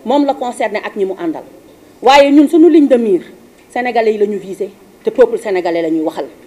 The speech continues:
Ñu bëgg nag sénégalais yi déglu ñu altine le quinze mai mille neuf, deux mille vingt-trois. Liñ ci namm mooy wax lépp lu nga xamante ni nii ñu ngi koy ñaxtu ci injustice, ci jaay doole,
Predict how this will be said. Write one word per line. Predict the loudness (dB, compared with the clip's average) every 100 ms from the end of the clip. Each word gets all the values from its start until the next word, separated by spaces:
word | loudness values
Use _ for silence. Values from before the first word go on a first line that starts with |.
| -20 -20 -20 -20 0
Ñu | 2
bëgg | 2 2 2
nag | 0
sénégalais | 0 0 2 0
yi | 2
déglu | 2 2
ñu | 0 0
altine | -2 -2 -4 -4 -14 -12
le | -2 0
quinze | 2 0 0 -6 -18 -20 _ -8
mai | -4 -4
mille | -4 -4
neuf, | -4 0
deux | 0
mille | 0 -2
vingt-trois. | -6 -8 -10 -6 -6 -6 -6 -6 -8 -20 _ _ _ _ _ _
Liñ | 4 4 6
ci | 4
namm | 4 2
mooy | 0 -2 -4 -10 _ _ -4
wax | -2 -2 -2
lépp | -2 0 2
lu | 0
nga | 0
xamante | -6 -8 -8
ni | -8
nii | -8 -10 -16 -20 -20 -10
ñu | -4 -4
ngi | -4
koy | -2 -2
ñaxtu | -2 -6 -6 -8 -10 -20 -20 -20 -20 -16
ci | -12 0
injustice, | 2 2 -2 -8 -14 -14 _ _ _ _ _
ci | -10 0
jaay | 2 4
doole, | 4 2 2